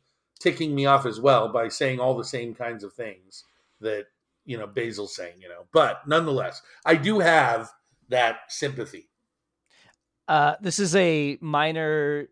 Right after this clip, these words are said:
Speaker 2: rabbit trail. I wonder if your definition of what it means to be a philosopher, to what extent is it, uh, I mean, I know that it's a product of at least the last hundred years or two hundred years,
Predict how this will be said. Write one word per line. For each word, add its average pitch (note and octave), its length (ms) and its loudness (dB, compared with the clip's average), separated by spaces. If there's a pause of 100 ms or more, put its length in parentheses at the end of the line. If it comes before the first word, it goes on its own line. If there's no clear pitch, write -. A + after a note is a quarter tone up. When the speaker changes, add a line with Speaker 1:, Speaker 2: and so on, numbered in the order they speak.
(640)
Speaker 2:
rabbit C#3+ 300 -4
trail. A#2+ 520 -4
I D#3+ 120 2
wonder C#4 460 -4
if E3+ 300 -6
your F3 460 -4
definition D3 760 -6
of B2+ 360 -6
what C3 180 -4
it C3 80 -8
means C3 260 -10
to C3 100 -18
be B2+ 100 -10
a B2 60 -4
philosopher, G#2+ 920 -8 (320)
to D3 80 -10
what F3+ 180 4
extent E3 600 -2
is C#3+ 280 -4
it, C3+ 360 -4 (680)
uh, B2 480 -2 (160)
I F#3+ 60 0
mean, G#3+ 100 2
I G#3 100 4
know A#3 280 4
that F3 120 0
it's D#3+ 160 -4
a D3+ 80 -2
product D#3+ 540 -2
of C3+ 460 -4 (280)
at C#3+ 160 -8
least F#3+ 260 -4
the D#3 80 -2
last C#3+ 300 2
hundred D#3+ 360 -2
years B2 360 -4
or A#2+ 60 -8
two E3 240 -6
hundred A2+ 260 -4
years, G#2+ 380 -8